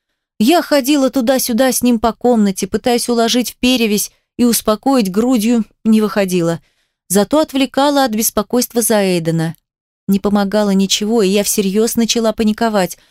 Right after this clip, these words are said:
Малыш уже истерил в полную силу. В конце концов, я решила проскользнуть с ним в сад.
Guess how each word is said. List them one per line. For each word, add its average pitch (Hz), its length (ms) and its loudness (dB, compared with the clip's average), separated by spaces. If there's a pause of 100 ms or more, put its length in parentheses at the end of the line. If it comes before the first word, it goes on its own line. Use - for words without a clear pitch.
(240)
Малыш 233 540 2
уже 233 220 2
истерил 233 420 0
в - 140 -10
полную 240 460 2
силу. 214 560 0 (380)
В - 80 -20
конце 185 300 -2
концов, 208 440 -2
я 220 180 0
решила 214 360 0
проскользнуть 196 800 0
с - 80 -2
ним 226 180 2
в - 60 -6
сад. - 420 -4